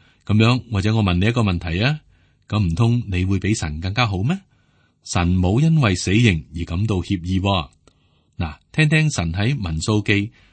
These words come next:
三十五章三十三節所講嘅，「這樣，你們就不污穢所住之地，因為血是污穢地的。若有在地上流人血的，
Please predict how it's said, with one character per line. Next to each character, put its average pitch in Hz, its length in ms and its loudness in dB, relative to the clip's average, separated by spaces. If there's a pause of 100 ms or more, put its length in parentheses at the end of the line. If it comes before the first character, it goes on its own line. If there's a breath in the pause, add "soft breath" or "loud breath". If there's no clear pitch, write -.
三 127 260 0
十 120 120 -2
五 87 180 0
章 120 260 2
三 120 160 -2
十 104 120 -4
三 117 260 0
節 107 140 -2
所 101 120 -2
講 90 240 -4
嘅， 95 260 -4 (500 soft breath)
「這 95 120 -2
樣， 98 400 2 (280 soft breath)
你 123 160 6
們 98 280 4
就 110 340 0
不 120 120 -2 (220)
污 147 200 2
穢 98 280 0
所 87 280 -4
住 - 260 -8
之 113 180 0
地， 82 260 -4 (400)
因 123 260 4
為 90 280 2
血 104 240 0
是 85 500 -4 (200)
污 120 300 2
穢 92 240 0
地 76 220 -6
的。 98 160 -6 (520)
若 147 140 2
有 135 300 0
在 120 380 0 (100)
地 113 200 2
上 107 300 0
流 90 240 -2
人 87 240 0
血 127 120 -2
的， 165 200 -2